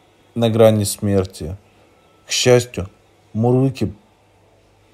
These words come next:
пробыли в коробке не очень долго, потому что один котик не пострадал от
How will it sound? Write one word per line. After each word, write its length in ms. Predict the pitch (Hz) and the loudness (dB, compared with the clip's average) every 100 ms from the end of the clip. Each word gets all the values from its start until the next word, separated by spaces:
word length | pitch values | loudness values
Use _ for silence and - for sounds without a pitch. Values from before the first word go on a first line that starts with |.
| _ _ _ _ _ _ _ _ _ _ _ | _ _ _ _ _ _ _ _ _ _ _
пробыли 380 | 110 101 110 110 | 0 2 2 0
в 80 | - | 2
коробке 420 | 113 113 113 113 | 4 4 2 -2
не 80 | 110 | 0
очень 320 | 117 117 101 | 0 -2 -2
долго, 480 | 101 101 90 - 104 _ _ | 2 0 0 -8 -12 _ _
потому 380 | 101 95 104 113 | -4 0 0 0
что 320 | 113 95 85 - - _ | -2 -4 -4 -8 -20 _
один 300 | 104 110 104 | -2 0 0
котик 320 | 135 131 113 | 0 -2 -2
не 80 | 98 | -6
пострадал 560 | 101 - 95 92 90 | -6 -4 -2 2 2
от 140 | 87 | 0